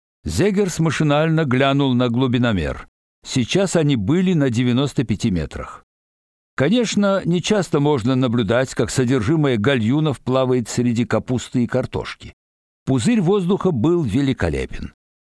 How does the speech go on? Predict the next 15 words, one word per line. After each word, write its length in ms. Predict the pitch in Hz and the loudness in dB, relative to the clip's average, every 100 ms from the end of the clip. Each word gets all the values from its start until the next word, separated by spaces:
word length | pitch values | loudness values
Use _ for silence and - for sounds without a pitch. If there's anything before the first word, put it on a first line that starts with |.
| _ | _
По 120 | 160 175 | 0 2
волнам 520 | 208 185 170 190 175 | 2 2 2 2 2
раскидало 640 | 170 - 165 160 165 165 | 0 0 0 2 2 2
решетки 480 | 160 117 160 - - | 0 0 0 0 0
мостика, 640 | 110 143 143 - 160 151 131 _ | 2 2 -2 -4 -2 -2 -4 _
растеклась 720 | 123 127 - 123 90 117 113 - | -2 -2 -2 -2 0 -2 -2 -4
нефть. 420 | 82 69 - - _ _ _ | -4 -4 -8 -18 _ _ _
Море 400 | 101 180 233 202 | 0 2 2 2
выбросило 640 | 156 240 196 208 190 208 196 | 2 2 2 0 0 0 0
это 380 | 185 185 - | 0 -2 0
из 200 | 165 135 | 0 0
глубин 440 | 110 139 139 190 196 | 0 -2 0 0 0
словно 420 | - 165 156 165 | -2 -2 0 0
на 100 | 165 | 0
показ. 600 | 156 147 - 107 73 - | 0 -2 0 -2 -2 -10